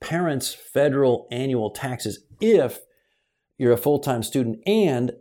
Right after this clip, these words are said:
the family earns less than a hundred and sixty grand a year. That's the vast majority. I mean, that's way more than, like, seventy percent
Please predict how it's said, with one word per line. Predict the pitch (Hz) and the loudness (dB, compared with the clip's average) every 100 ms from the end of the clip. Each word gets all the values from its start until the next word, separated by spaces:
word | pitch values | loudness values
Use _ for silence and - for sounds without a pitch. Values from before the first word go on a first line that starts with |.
| - | -14
the | 110 110 | -8 -6
family | - 156 165 147 123 117 | -4 -2 0 0 -2 -2
earns | 117 110 | -6 -2
less | 107 123 - | -2 -2 -4
than | 113 | -4
a | |
hundred | 101 107 | -4 -6
and | 104 | -6
sixty | - 98 101 | -6 -6 -6
grand | 92 95 | -8 -8
a | 92 | -8
year. | 87 - _ _ _ _ | -10 -12 _ _ _ _
That's | - 202 | 0 0
the | - 113 | 0 -4
vast | 104 110 160 208 214 - 123 | -4 2 4 6 4 0 -4
majority. | 113 95 110 104 82 82 - | -4 -2 -2 -2 -4 -10 -6
I | |
mean, | 120 123 | -2 0
that's | 156 - | 0 0
way | 107 123 165 196 240 220 175 | -4 -4 0 4 8 10 8
more | 156 151 139 | 6 4 2
than, | 123 120 | 2 0
like, | 113 110 | -4 -4
seventy | - 143 127 123 | -2 -2 -2 -4
percent | - 104 - 113 | -4 -4 -4 -4